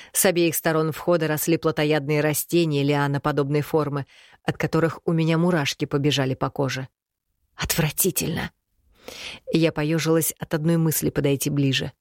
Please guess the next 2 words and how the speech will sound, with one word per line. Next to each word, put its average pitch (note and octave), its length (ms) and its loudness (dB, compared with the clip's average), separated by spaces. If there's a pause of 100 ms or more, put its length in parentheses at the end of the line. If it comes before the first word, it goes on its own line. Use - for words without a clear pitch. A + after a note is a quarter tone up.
(1600)
«Непентес F3 800 0
Раджа», D#3+ 580 -2